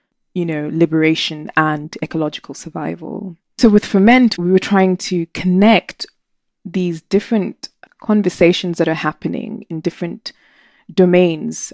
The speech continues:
We had Alondra Nelson talking about covid nineteen and, you know, uh, scientific racism and the, uh, the distribution of healthcare or lack thereof,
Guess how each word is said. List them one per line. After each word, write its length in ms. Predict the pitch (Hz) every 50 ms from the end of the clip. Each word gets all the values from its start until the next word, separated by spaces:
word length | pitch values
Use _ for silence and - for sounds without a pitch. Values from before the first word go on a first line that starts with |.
| - _
We 140 | 160 165
had 180 | 151 160 156 151
Alondra 360 | - 156 156 160 165 165 170 156
Nelson 640 | 156 156 165 175 170 - - - 214 - - - -
talking 360 | - 165 156 - - - 165
about 380 | 156 - 156 151 151 151 - -
covid 260 | - - 175 160 165 151
nineteen 720 | 156 156 151 151 147 - - 170 160 156 156 156 160 147 _ _ _ _ -
and, 500 | 220 220 208 208 208 202 208 202 202 196 -
you 120 | 247 254
know, 380 | 214 190 180 175 170 175 170 160 -
uh, 160 | - 165 160
scientific 460 | 156 - - 175 165 175 214 185 185 -
racism 640 | 233 285 294 262 - 208 175 - 160 147 156 160 165
and 200 | - 160 160 160
the, 340 | 160 165 160 160 156 147 147
uh, 40 | - 160 _
the 80 | - 160
distribution 600 | 151 180 - - - 175 156 180 - - 170 160
of 200 | 156 - - - _ _ _ _ -
healthcare 460 | 185 170 175 - - - 165 147 -
or 120 | 156 156
lack 240 | 156 156 156 - -
thereof, 560 | - 165 156 156 160 156 147 - - - -